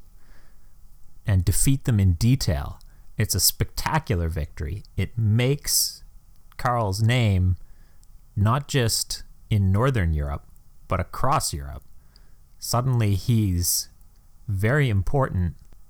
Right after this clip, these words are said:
not just f-, in his ongoing war, but in the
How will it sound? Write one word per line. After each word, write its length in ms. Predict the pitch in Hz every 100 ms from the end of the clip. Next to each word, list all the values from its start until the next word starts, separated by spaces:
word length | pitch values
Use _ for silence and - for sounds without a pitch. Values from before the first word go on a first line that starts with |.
| -
not 320 | 98 107 135 -
just 280 | 135 - -
f-, 180 | - - -
in 160 | 123 113
his 200 | 101 92
ongoing 640 | 110 135 139 104 82 82
war, 360 | 82 78 78 - - - - - -
but 160 | 113 107
in 160 | 104
the 240 | 101 87